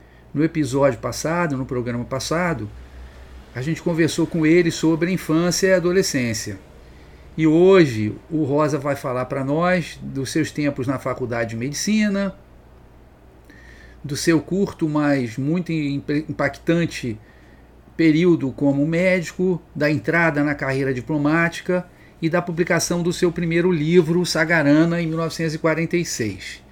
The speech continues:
Bom, eu já expliquei no episódio anterior que essa conversa é inventada, mas ela não é falsa.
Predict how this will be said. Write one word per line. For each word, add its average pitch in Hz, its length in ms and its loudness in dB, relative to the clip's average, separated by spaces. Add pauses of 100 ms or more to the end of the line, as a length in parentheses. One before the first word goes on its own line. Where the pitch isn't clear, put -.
(280)
Bom, 170 380 0 (760)
eu 156 120 0
já 190 120 4
expliquei 196 640 6
no 147 160 2
episódio 143 420 0
anterior 135 720 2 (600)
que 160 340 0
essa 175 240 2
conversa 156 460 -2
é - 20 -2
inventada, 170 720 -2
mas 190 220 -2
ela 190 160 0
não 196 100 -2
é 220 60 -4
falsa. 160 640 0